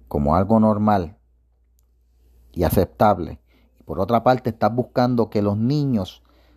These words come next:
se independicen y tomen y sean autónomos y puedan tomar decisiones sobre su cuerpo y se puedan meter hormonas y cambiar el sexo y, y, y, y as-, y, y, y to-, y, y controlar su sexualidad. Cuando los niños tienen que estar jugando,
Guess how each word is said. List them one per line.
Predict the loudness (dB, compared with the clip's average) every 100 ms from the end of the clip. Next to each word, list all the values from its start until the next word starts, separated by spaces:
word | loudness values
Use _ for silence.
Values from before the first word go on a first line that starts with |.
| _ _
se | -10 -2 0 2 0 -2 -2
independicen | 0 0 0 -2 -2 -2 0 0 2
y | 0
tomen | -2 0 2 0 -2 -4
y | -8
sean | -2 0 2
autónomos | 0 0 0 0 0 0 -2
y | -4
puedan | 0 0 0
tomar | -2 -2 -2
decisiones | -4 -4 -2 -4 -2
sobre | -4 -4
su |
cuerpo | -2 -2 0
y | -4
se | -2
puedan | 0 2
meter | 2 2 0
hormonas | 2 0 0 -2
y |
cambiar | -2 -4 -2 -2
el |
sexo | -2 -4 -6 -10 -8
y, | -8
y, | -6
y, | -6 -6 -8 -8
y | 0
as-, | 0 0 -8 -18 -20 _
y, | -2 0 0 0
y, | 0 0 -2
y | -2 -2
to-, | -2 -6 -2
y, | -2 0 -2 -6 -10 _ _ _
y | -6 -2
controlar | -2 0 2 2
su | 0 -2
sexualidad. | 0 -4 0 0 4 2 0 -6 _ _ _ _ _ _ _
Cuando | -10 -6
los |
niños | 0 0 0
tienen | -4
que | -4
estar | -4 -2
jugando, | 0 0 -2 -8